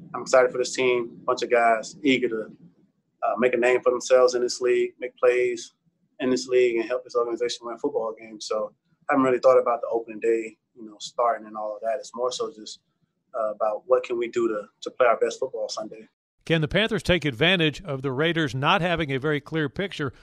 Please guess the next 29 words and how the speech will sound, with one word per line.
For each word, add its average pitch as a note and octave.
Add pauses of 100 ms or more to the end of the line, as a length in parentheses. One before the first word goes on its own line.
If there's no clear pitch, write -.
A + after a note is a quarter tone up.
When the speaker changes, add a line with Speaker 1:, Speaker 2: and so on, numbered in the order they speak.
(140)
Speaker 2:
of B2+
what F3
the D3+
brand E3
new G3
Panthers D3+ (240)
are C#3+
going E3+
to E3
do F#3
on C#3
offense? A2+ (720)
Speaker 1:
Yeah, C3+
hopefully. C3+ (300)
Um, A#2+ (640)
you -
know, A#2+
we C#3
wanna C3+ (160)
try C3+
to B2+
use B2
everything B2+
we B2
can B2+
to C3
our A#2
advantage, B2 (480)
um, G#2